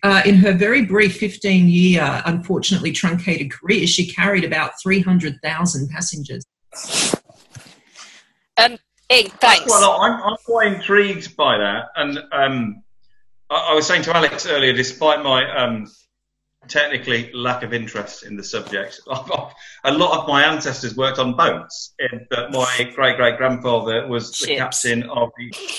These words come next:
Speaker 3: S S Simla, yeah, ships,
Speaker 2: <laughs>
Speaker 3: yeah, my great-great-grandfather was a captain of the S S Shimla, which I believe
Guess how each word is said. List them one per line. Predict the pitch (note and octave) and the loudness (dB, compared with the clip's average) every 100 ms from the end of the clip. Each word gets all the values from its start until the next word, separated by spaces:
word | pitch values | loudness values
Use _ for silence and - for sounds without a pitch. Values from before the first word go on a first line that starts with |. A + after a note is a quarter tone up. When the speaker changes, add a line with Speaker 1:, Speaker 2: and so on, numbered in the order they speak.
| - | 0
Speaker 3:
S | C3 B2+ | 0 2
S | B2 C3+ - | 0 0 0
Simla, | D3+ C3 A#2 G#2+ - - | -2 2 0 0 -6 -10
yeah, | G#2+ G2+ | -4 -4
ships, | - A#2 A2+ - | -2 -4 -4 -10
Speaker 2:
<laughs> | |
Speaker 3:
yeah, | - - - - - - - - - - | -8 2 2 2 -4 2 2 2 -2 4
my | E3 E3 | 2 6
great-great-grandfather | F3+ E3 E3 D#3+ F3+ E3 D3+ C3+ | 4 4 2 4 0 2 2 2
was | C3+ B2 | 0 -4
a | |
captain | - D#3 - C#3+ | -4 -4 -4 -4
of | C#3 B2 | -4 0
the | C3 C3 | -2 0
S | C3+ - | 0 -2
S | C3 - - - _ | -4 -6 -10 -18 _
Shimla, | - E3 D3 A2+ G#2 - | -6 -4 0 0 0 0
which | B2+ C#3 | -4 -2
I | C3 | 0
believe | C3 B2+ C3 B2+ A#2 - | 0 0 0 0 -4 -8